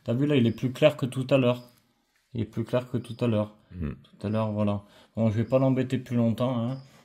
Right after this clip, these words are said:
Speaker 1: toute façon, vous le connaissez, c'est Chiwi. Je l'ai appelé Chiwi parce que Shawa, Chiwi...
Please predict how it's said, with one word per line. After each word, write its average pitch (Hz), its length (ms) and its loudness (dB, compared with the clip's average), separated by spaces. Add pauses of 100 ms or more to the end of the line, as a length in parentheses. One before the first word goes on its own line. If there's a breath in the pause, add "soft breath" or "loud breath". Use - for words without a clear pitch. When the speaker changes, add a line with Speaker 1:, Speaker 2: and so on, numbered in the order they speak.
Speaker 1:
toute 107 100 -8
façon, 123 160 -4
vous 117 140 0
le 110 60 0
connaissez, 117 480 2
c'est 127 160 -2
Chiwi. 156 520 0
Je 107 120 -6
l'ai 113 80 2
appelé 120 200 0
Chiwi 131 460 2
parce 120 240 -6
que 104 500 -2
Shawa, 107 540 2
Chiwi... 107 640 0